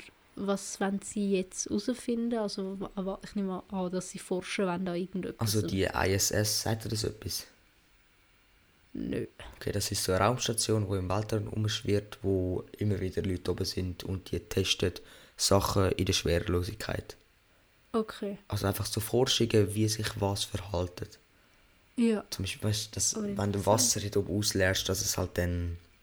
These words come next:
Speaker 2: einen runden Boden gibt und dann nicht verfließt
Speaker 1: Ja,
Speaker 2: und
Speaker 1: voll.
Speaker 2: was weiß ich.
Speaker 1: Ja.
Speaker 2: Und klar, irgendwann sein Ziel war schon mal gewesen, den Mars zu konu-, koni-,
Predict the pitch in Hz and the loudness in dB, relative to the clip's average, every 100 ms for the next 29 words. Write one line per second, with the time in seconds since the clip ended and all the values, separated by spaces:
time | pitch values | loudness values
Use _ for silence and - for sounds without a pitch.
0 | _ - _ _ 85 92 95 92 - - | _ -20 _ _ -8 -4 -2 -2 -6 4
1 | 104 107 104 104 85 - - - 85 - | 6 6 2 -2 -4 -6 -8 -6 -8 0
2 | 107 101 98 - 101 196 - - - - | 2 2 0 -4 -4 -6 -12 -12 -14 -16
3 | - - - _ - - - - - 214 | -20 -20 -20 _ -20 -20 -20 -20 -4 0
4 | 208 208 - - _ _ _ - _ - | 0 -2 -12 -20 _ _ _ -20 _ 0
5 | 104 95 92 - - - - 117 117 113 | 0 2 -2 -6 -12 -10 0 4 4 2
6 | 117 107 101 104 - - 104 104 92 - | 0 0 0 -2 -4 0 2 0 -2 -2
7 | 95 - - 92 87 - - _ - - | -2 -2 -2 0 -2 -6 -12 _ -20 -4
8 | 92 90 90 110 113 - - - - 104 | 0 2 2 2 0 -4 -6 -8 0 2
9 | 104 98 - - - - 98 98 98 98 | 2 -2 -6 -16 -10 -6 -6 -6 -8 -8